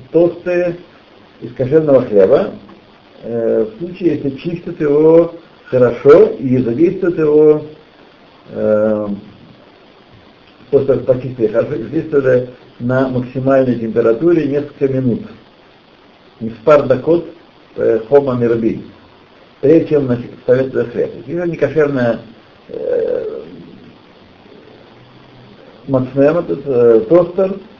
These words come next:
которым люди пользуются некошерные люди. Они утверждают, и, в общем, у них на кухне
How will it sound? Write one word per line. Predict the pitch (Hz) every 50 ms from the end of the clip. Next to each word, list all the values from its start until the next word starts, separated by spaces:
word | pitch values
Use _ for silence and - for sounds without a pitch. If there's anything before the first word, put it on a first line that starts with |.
| - -
которым | - 147 180 202 196 190 170
люди | 180 196 196
пользуются | 165 175 196 190 - - 165 175
некошерные | 170 175 - - 175 175 160 151 139 135
люди. | 117 104 87 - - -
Они | - 127 175 220 247
утверждают, | 226 196 170 160 156 151 135 143 175 180 180 175 170 -
и, |
в | 131 135
общем, | 131 - 131 123 127
у |
них | 135 139 143 131
на | 131 127
кухне | 127 131 131 120 - 131 127 131 131 131 127 123 120 123